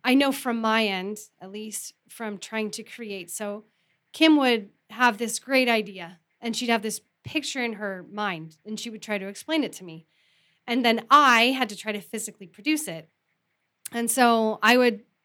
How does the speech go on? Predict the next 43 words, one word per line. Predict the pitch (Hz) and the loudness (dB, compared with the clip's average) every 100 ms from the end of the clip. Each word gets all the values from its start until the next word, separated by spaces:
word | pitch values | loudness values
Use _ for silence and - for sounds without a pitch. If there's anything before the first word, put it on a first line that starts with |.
| _ | _
you | 269 | 0
know, | 226 214 | 2 0
come | - 277 277 | 2 4 6
up | 277 240 | 4 0
with | - | 2
something | 277 269 214 175 190 - _ _ _ _ 233 | 4 4 2 -6 -8 -12 _ _ _ _ 2
and | 226 220 208 170 _ _ - | 2 2 -2 -12 _ _ -6
it | 247 - | -6 -6
wasn't | 247 294 269 240 | 2 2 2 4
good | 320 | 4
enough. | 185 160 170 - _ - | 4 0 -8 -16 _ 2
And | 247 | 2
it, | - | 2
it | 254 - | -4 -4
could | - 508 605 | 4 4 4
have | 277 | -2
been | 220 190 | -2 -4
good | 180 160 | -8 -14
enough, | 160 160 247 - _ _ _ _ _ _ | -14 -12 -12 -14 _ _ _ _ _ _
but | 247 | -2
we | 220 262 | 0 2
didn't, | 277 254 240 _ | 2 0 -6 _
uh, | 233 233 | -6 -4
we | 254 | 0
don't | 269 302 240 | 2 2 4
ever | 262 254 | 2 0
let | 226 220 214 247 285 - - _ | -4 2 6 6 4 -6 -16 _
something | - 262 254 233 | -2 2 2 0
that | 220 196 | -6 -6
seems | 240 220 | -6 -6
good | 214 220 | -4 -2
enough | 240 240 - | 0 0 -4
be | 208 | -8
good | 214 | -6
enough. | 180 160 160 _ _ - | -6 -10 -16 _ _ 0
And | 254 | 2
we | 269 | 4
still | 269 370 320 | 0 -2 0
do | 302 | 0
this | 285 277 | 0 -2
to | - - 269 | -6 -4 -2
this | 254 240 - | 0 0 2
day. | 226 190 175 | 0 0 -6